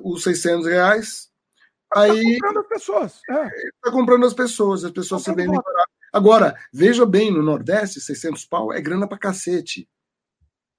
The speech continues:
Speaker 1: É, é uma loucura, cara. É uma loucura.
Speaker 2: Assim,
Speaker 1: É inacreditável.
Speaker 2: aí tem gente que vai me bater, mas o, quem já, quem,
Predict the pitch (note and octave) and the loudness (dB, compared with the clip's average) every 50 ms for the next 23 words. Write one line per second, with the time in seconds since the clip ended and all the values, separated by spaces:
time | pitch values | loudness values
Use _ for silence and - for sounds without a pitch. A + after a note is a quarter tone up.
0 | _ D2 _ _ _ _ _ _ _ _ _ _ _ _ _ _ _ _ _ _ | _ _ _ _ _ _ _ _ _ _ _ _ _ _ _ _ _ _ _ _
1 | _ _ _ _ - - - - C#4 B3 B3+ C#4 C#4 B3+ G#3+ - - - D3 B2 | _ _ _ _ -12 -12 -10 -2 0 4 6 8 8 8 6 4 2 -4 -6 -6
2 | A#2 A2+ C3 C#3+ B2 G#2+ G2 F#2 - _ _ _ _ _ _ - G3 A3+ A#3 A3+ | -6 -6 -8 -8 -8 -8 -10 -12 -16 _ _ _ _ _ _ -6 -2 0 0 0
3 | G3 - - - B2+ A2 F#2+ - - _ _ - C4+ C#4 - F4+ D#4+ A3+ E3 - | 0 -4 -6 -12 -16 -16 -16 -16 -20 _ _ 2 2 2 4 2 0 0 -2 -6
4 | _ _ _ _ _ _ - A3+ G#3+ - F#3+ A3+ A#3 C4 D4+ D#4+ - - D#4 B3+ | _ _ _ _ _ _ -4 -4 -2 0 0 2 4 4 2 2 2 0 0 0
5 | D#4 D#4 D#4+ - C#4+ D#4 D#4 D#4 D#4 D#4+ F4 F4+ F4+ - E4+ A#3 G3 F#3+ F3+ E3+ | 0 0 0 0 2 2 2 2 2 2 2 2 4 2 2 2 2 0 -6 -6
6 | D#3 - - - - _ - C4 B3+ B3+ - _ - D4 D#4+ D4+ D#4+ E4 E4 - | -8 -10 -16 -16 -18 _ -8 -8 -8 -8 -10 _ -2 0 0 2 2 2 2 0
7 | - - C#4+ F4 G4+ A#4 D5+ - | -4 -2 0 2 2 0 -2 -6